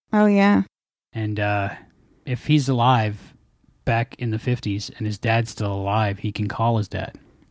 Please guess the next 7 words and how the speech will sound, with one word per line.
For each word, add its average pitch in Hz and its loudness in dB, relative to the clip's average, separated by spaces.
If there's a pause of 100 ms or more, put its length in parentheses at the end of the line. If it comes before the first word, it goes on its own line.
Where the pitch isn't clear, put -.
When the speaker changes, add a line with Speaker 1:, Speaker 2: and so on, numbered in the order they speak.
Speaker 1:
Mm-hmm. 214 2 (120)
Speaker 2:
You 165 0
can't 180 0
blame 113 -2
him. 104 -8 (1040)
Speaker 1:
Yeah. 226 0 (2250)
Speaker 2:
Hawaii. 107 -2